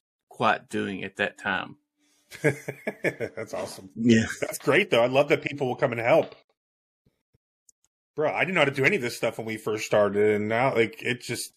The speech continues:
Speaker 2: you learn over time, and you've, you've watched YouTube videos and ask professionals and all that. Like, is do as much as you can. Yeah, that's, that's amazing. Like,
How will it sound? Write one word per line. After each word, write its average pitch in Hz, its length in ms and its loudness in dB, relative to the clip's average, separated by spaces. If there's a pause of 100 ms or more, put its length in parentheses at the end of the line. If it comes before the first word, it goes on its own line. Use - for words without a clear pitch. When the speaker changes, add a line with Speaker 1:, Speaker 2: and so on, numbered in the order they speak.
Speaker 2:
you 120 280 0
learn 120 220 4
over 117 160 0
time, 131 400 2
and 107 100 -2
you've, 101 220 -6
you've 113 240 -14 (480)
watched 113 280 2
YouTube 127 360 -2
videos 135 560 2
and 104 140 -8
ask 120 400 -2
professionals 135 840 -2
and 95 280 -6 (460)
all 120 140 4
that. 120 140 2
Like, 117 180 0
is 117 140 -2
do 123 140 0
as 120 80 0
much 123 140 -4
as - 80 -14
you 127 60 -12
can. 139 220 0
Yeah, 131 180 -2
that's, 131 220 -4
that's 135 220 -2
amazing. 131 360 0
Like, 98 240 -12